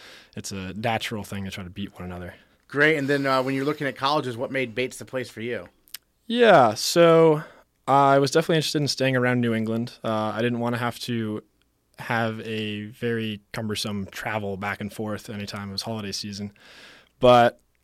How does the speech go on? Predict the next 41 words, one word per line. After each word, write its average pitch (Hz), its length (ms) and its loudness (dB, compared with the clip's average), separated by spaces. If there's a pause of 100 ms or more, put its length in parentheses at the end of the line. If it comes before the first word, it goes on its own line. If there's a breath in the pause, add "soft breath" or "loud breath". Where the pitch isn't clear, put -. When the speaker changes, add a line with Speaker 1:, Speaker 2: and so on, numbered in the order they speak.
Speaker 1:
I 117 380 2
liked 156 280 6
how 147 180 8
Bates 147 240 2
was 131 80 0
in 123 100 4
New 117 120 2
England. 147 460 2
Uh, 117 80 -4
I 113 120 0
liked 127 260 0
the 110 80 -6
size 123 420 -2
of 135 100 -4
it. 160 200 -2
I 117 80 -6
liked 120 220 -4
kind 123 160 -6
of 107 80 -8
the 110 120 -4
atmosphere 117 480 -4
of 104 140 -6
knowing 107 400 -4
a 110 60 -6
lot 107 160 -6
of 104 80 -8
your 107 80 -8
classmates 110 640 -8
and 104 80 -8
being 104 160 -8
able 107 160 -8
to - 100 -14
walk 101 300 -6
around 104 420 -8
campus 131 440 -8
as 98 80 -12
opposed 107 240 -12
to - 60 -16
taking 101 260 -12
shuttles 104 500 -10
or, 98 60 -12